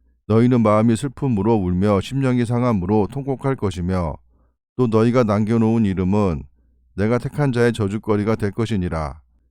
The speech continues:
주 여호와, 내가 너를 죽이고 내 종들은 다른 이름으로 부르리라. 이러므로 땅에서 자기를 위하여 복을 구하는 자는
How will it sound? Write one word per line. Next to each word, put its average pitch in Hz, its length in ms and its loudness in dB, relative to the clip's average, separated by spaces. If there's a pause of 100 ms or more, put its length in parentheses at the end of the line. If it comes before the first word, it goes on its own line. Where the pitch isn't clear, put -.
(220)
주 117 260 0
여호와, 113 340 4
내가 98 280 0
너를 104 280 0
죽이고 90 720 -2 (460)
내 113 160 2
종들은 117 460 0
다른 113 320 -2
이름으로 101 440 0
부르리라. 90 720 -4 (560)
이러므로 123 420 0
땅에서 127 460 -2
자기를 110 440 -2
위하여 101 380 0
복을 117 320 -4
구하는 110 400 0
자는 92 560 -2